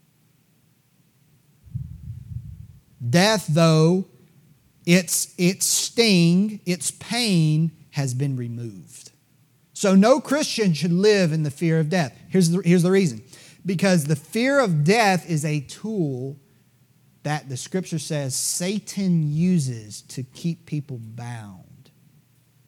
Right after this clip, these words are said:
and nice, obedient little children to him, constantly being fear, fearful of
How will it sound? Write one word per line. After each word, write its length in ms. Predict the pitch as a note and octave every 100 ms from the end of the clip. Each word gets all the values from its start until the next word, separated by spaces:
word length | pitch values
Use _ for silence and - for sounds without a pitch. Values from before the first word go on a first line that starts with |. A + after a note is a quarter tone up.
| _ _ -
and 260 | B2+ B2
nice, 640 | C#3 D#3+ F3+ - - - - - - - _ _ _ _ _ C#3
obedient 540 | A#2 B2+ C#3 D3 C3+
little 200 | C3 C3+
children 460 | - A#2 F2+ D2 - _ -
to 140 | B2+
him, 400 | - B3+ G#3 - _ _ _ _ _ _ _ _ _ _ _ _
constantly 680 | - D3 D3+ - D3+ D#3+ D3
being 220 | C#3 C3+
fear, 640 | - - - C3+ B2 A#2 -
fearful 640 | - D#3 C#3 - G#2+ F2 -
of 320 | A#2+ A#2